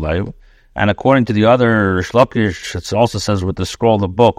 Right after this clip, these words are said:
that is written for me," which is mashma that the Torah was given scroll by scroll. So he says, "Ahu, the chol atera kula ikra Megillah."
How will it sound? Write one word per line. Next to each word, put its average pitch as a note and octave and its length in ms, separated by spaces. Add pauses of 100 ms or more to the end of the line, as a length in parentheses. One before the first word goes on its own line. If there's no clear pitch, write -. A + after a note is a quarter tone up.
(100)
that F#2+ 120
is E2+ 100
written G#2 220
for E2 180
me," F2 260 (460)
which F#2+ 120
is F#2 100
mashma G#2 380
that F#2+ 140
the - 60
Torah G2+ 160
was F2 160
given E2+ 240
scroll D#2+ 260
by F2+ 100
scroll. - 360 (840)
So - 60
he F#2+ 80
says, A#2+ 160
"Ahu, C3+ 540 (260)
the - 140
chol B2 340
atera G#2+ 380
kula F#2+ 280
ikra F#2 160
Megillah." D#2+ 360